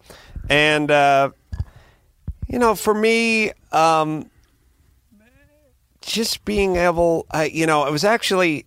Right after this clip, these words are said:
little moments. I think for me are, are nice. Like, um, I had Jerry Springer in here a couple of weeks ago. Jerry Springer sat where you're sitting,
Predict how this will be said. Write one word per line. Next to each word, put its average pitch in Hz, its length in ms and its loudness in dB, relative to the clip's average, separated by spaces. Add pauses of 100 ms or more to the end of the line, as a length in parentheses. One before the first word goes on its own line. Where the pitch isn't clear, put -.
little 175 380 2
moments. 120 800 -2
I 135 160 -2
think 160 180 -4
for 160 120 -2
me 139 200 0
are, 104 220 0
are 104 120 -2
nice. 87 460 -2
Like, 95 460 0
um, 90 480 -4 (480)
I 117 120 2
had 123 120 0
Jerry 139 300 2
Springer 107 520 0
in 92 140 -4
here 90 360 -2 (480)
a - 60 -20
couple 107 300 -4
of 98 60 -2
weeks 95 260 -4
ago. 87 360 0 (340)
Jerry 139 300 0
Springer 127 400 -2
sat 113 360 0
where 95 120 -4
you're 110 200 0
sitting, 90 500 -2